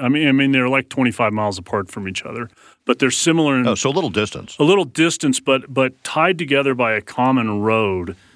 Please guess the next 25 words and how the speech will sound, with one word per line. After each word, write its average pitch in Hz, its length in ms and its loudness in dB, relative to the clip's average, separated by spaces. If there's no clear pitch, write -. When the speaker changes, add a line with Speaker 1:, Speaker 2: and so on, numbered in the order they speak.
Speaker 1:
Uh, 104 280 0
this, 101 220 -4
this - 260 -4
road 110 260 2
we 104 100 -2
know 104 200 -2
is 98 100 -4
Alameda 107 520 0
Avenue. 98 420 0
It's - 180 -4
one 117 120 2
of 110 60 -2
the 110 80 0
main 107 600 0
east-west 117 960 0
four-lane 110 600 0
roads 107 460 0
through 123 300 2
the 110 100 -2
Denver 107 360 0
area 95 280 0
that 107 120 0
runs 107 320 0
literally 110 480 0
from 98 460 -2